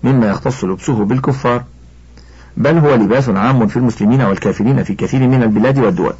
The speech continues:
وإنما تنفر النفوس من لبس ذلك في بعض البلاد لعدم الألفة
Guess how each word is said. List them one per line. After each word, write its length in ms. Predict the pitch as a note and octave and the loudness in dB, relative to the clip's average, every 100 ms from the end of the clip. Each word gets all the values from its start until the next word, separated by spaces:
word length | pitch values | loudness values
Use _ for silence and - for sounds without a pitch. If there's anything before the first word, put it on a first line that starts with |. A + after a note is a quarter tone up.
| - - - - - - | -14 -20 -20 -20 -12 -2
وإنما 320 | A#2+ D#3 D#3+ | 0 2 2
تنفر 360 | D3+ C3 F3 | 0 0 2
النفوس 380 | C#3+ A2+ D3 D#3 | 2 0 0 0
من 240 | B2+ G2+ B2 | 0 2 2
لبس 200 | C3+ G#2+ | 0 0
ذلك 340 | G#2+ C3 - | 2 2 0
في 140 | F#2+ | -2
بعض 240 | G2+ A#2 A2 | 0 0 0
البلاد 400 | A2 C3 E3+ E3 - - - | 2 2 2 0 -8 -16 -4
لعدم 420 | G#2+ - C#3+ B2+ | 0 2 2 2
الألفة 480 | A2 C3 C3+ - F#2+ | 2 2 0 0 -6